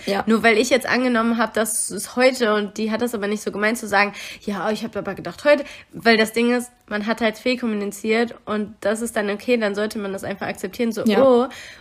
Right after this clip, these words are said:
Speaker 2: Und wenn man sich halt wünscht, dass die andere Person das heute macht, kann man fragen, "Hm, okay, ich hab gedacht, noch würde heute bedeuten, wäre das möglich, wenn du das heute noch machst, weil ich hab das halt gedacht und geht das vielleicht?" Und dann kann man halt gucken und wenn ich dann sag, "Boah, nee, sorry,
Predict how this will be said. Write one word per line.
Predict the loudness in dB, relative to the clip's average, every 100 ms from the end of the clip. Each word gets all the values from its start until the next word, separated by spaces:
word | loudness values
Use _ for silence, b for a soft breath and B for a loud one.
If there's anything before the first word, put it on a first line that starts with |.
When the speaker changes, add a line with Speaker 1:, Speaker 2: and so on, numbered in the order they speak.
| 0
Speaker 2:
Und | 2
wenn | 4
man | 4 0
sich | -2
halt | -4 -6 -4
wünscht, | 0 0 0
dass | -4
die | -2 -2
andere | -2 -4
Person | -4 -4
das | -2 -2
heute | -2
macht, | -2 -2
kann | -2
man | -2
fragen, | -2 -4 B B -4
"Hm, | 0 4
okay, | 2 2 2
ich | 2 -2
hab | -2
gedacht, | -2 2 2 2 -2
noch | -2 -2 -2
würde | -4 -4 -4
heute | -2 -2 -2
bedeuten, | -4 2 4 4 0 0
wäre | 0
das | 0 2
möglich, | 2 2 -2
wenn | -4
du | -4
das | -6 -6
heute | -8 -6
noch | -8 -6
machst, | -4 -6 -6
weil | -2 0 0
ich | -2 -4
hab | -6
das | -6
halt | -6 -6
gedacht | -6 -2 -2 -2
und | -8 -6 -2
geht | -2 -2
das | -8
vielleicht?" | -8 -8 -8 -10
Und | -8
dann | -6 -6
kann | -4
man | -4
halt | -4 -4
gucken | -2 -2 0
und | 0
wenn | 0 -2
ich | -2
dann | -2
sag, | -2 -4
"Boah, | -4
nee, | -4 -6
sorry, | -6 -4 -2 -2 -4